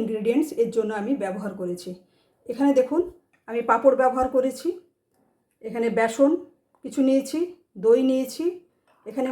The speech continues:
মশলার জন্য কাঁচা লঙ্কা, আদা ব্যবহার করেছি, ফোড়নের জন্য এক-, কিছু কারি পাতা, শুকনো লঙ্কা এবং সর্ষে দানা, এছাড়াও তেল বা শু-, শুকনো গুঁড়ো মশলা কিছু ইউজ করব।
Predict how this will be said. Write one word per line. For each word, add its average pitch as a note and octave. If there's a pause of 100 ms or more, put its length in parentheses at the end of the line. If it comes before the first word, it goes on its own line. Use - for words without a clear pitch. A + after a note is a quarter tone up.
মশলার B3
জন্য C4+ (120)
কাঁচা C4
লঙ্কা, C#4+ (440)
আদা G#3+
ব্যবহার A3
করেছি, G#3 (200)
ফোড়নের B3+
জন্য G#3+ (540)
এক-, - (340)
কিছু B3 (100)
কারি A#3
পাতা, C4 (680)
শুকনো B3+ (100)
লঙ্কা A3 (280)
এবং A3+ (140)
সর্ষে F#3
দানা, F#3 (360)
এছাড়াও C#4 (100)
তেল A#3 (640)
বা A3+ (240)
শু-, - (240)
শুকনো C4 (100)
গুঁড়ো G#3 (100)
মশলা G#3+ (120)
কিছু A3+ (500)
ইউজ A#3 (100)
করব। F3+